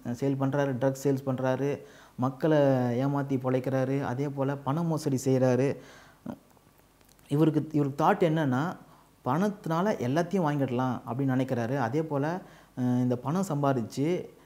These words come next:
அஹ், அவர் வந்து தன்னை வந்து வெளி பிரயாணத்துக்கு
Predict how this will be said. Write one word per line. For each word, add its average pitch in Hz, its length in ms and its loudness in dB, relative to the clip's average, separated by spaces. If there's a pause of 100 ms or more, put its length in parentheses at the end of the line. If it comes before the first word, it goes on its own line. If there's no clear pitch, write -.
(240)
அஹ், 120 480 -2 (500)
அவர் 127 200 2
வந்து 139 840 2
தன்னை 131 200 0
வந்து 139 320 0
வெளி 143 200 2
பிரயாணத்துக்கு 135 720 0